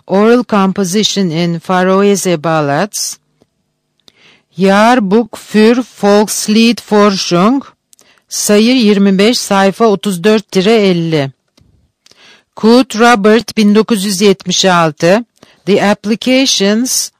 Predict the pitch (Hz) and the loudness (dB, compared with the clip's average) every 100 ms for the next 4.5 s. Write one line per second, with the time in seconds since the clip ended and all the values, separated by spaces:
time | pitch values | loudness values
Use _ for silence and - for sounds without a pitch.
0 | _ - 185 185 156 190 180 214 240 254 | _ -2 -2 0 0 0 2 4 4 2
1 | 208 226 233 208 165 - 175 226 - 196 | 0 0 2 0 -2 -4 -2 -2 -4 -4
2 | 180 220 208 220 190 - 180 185 233 - | -2 -2 -2 0 0 0 0 0 0 -6
3 | _ _ 208 214 190 190 190 208 202 190 | _ _ -2 0 0 0 2 4 2 0
4 | 180 151 - 156 175 | -2 -2 -4 -2 -2